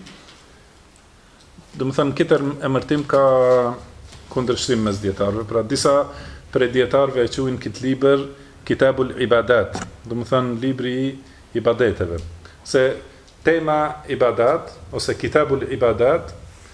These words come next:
është një prej kapitujve të librave të fikhut, që i përfshin, e, temat e, e, do thot, namazit,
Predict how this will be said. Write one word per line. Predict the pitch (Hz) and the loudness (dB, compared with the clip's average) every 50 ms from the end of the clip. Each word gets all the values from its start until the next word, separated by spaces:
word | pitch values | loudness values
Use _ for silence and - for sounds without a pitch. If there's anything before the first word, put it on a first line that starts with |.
| - - - - - - - - | -20 -20 -20 -20 -20 -14 -6 -2
është | 127 127 117 - - - 139 | -2 0 0 0 0 0 0
një | 156 160 156 - | 2 2 2 2
prej | - 143 139 135 - | 2 2 2 2 2
kapitujve | 131 110 - 147 143 143 143 139 139 131 139 143 139 | 0 0 2 2 2 2 2 2 0 2 2 2 0
të | 139 - 127 | 0 -2 -2
librave | 123 139 135 131 131 131 123 127 | 0 0 0 2 2 2 2 2
të | 123 - - - | -2 -4 -4 -2
fikhut, | 139 135 - - - 95 85 - - - - - - - - - - | -2 -2 -2 -4 -8 -8 -8 -10 -12 -20 -20 -20 -20 -20 -20 -10 -4
që | - 143 139 | -2 0 0
i | |
përfshin, | 135 127 107 98 - - 127 131 151 165 175 185 | 0 -2 -4 -4 -4 -4 -2 -2 0 -2 -2 -6
e, | - - - - - - - - - _ - _ - 120 110 110 107 101 107 | -10 -16 -20 -20 -20 -20 -20 -20 -20 _ -20 _ -10 -6 -4 -4 -4 -2 0
temat | 135 135 135 131 127 123 113 - 131 | 2 2 2 2 2 0 0 2 4
e, | 123 123 123 120 117 117 117 113 113 117 - - - - - - - - - - - - - - - - - - - _ - - | 4 6 6 6 6 6 6 4 4 2 -2 -8 -16 -20 -20 -20 -20 -20 -20 -20 -20 -20 -20 -20 -20 -20 -20 -20 -20 _ -12 -8
e, | - 120 120 120 120 | -4 -4 -4 -4 -6
do | 120 - | -6 -2
thot, | 131 117 101 | -2 -2 0
namazit, | 120 117 113 117 117 135 147 139 131 143 147 147 | 0 0 0 2 2 2 0 0 0 -2 -2 -2